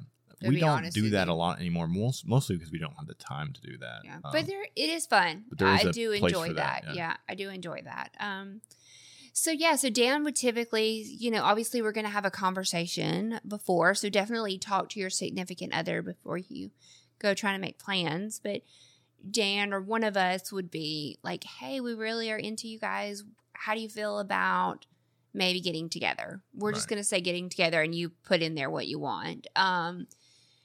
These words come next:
Speaker 1: and then obviously the cus-, the, I'm gonna say the customer. <laughs> The other couple will respond back to you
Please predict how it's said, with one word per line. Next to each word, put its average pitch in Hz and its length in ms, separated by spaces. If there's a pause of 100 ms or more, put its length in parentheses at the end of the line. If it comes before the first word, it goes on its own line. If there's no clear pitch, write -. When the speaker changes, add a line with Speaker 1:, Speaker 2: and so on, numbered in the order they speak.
(380)
Speaker 1:
and 247 160
then 240 100
obviously 196 920
the 208 120
cus-, 185 360
the, 170 440 (960)
I'm 220 60 (120)
gonna 190 80
say - 160
the - 80
customer. - 480 (280)
<laughs> - 760 (1600)
The 226 320
other 233 220
couple 220 760
will 196 220
respond 185 640
back 175 320
to 208 100
you 160 460